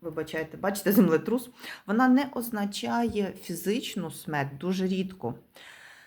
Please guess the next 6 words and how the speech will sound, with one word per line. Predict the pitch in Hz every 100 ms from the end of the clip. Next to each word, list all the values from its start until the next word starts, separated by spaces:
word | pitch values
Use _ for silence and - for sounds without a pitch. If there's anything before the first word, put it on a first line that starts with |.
| _ _ -
Фізичну | 202 220 208
смерть | 208 208 202
означають | 180 190 185 196 185
інші | 190 185 196
карти, | - 175 - - -
але | 175 196 254 269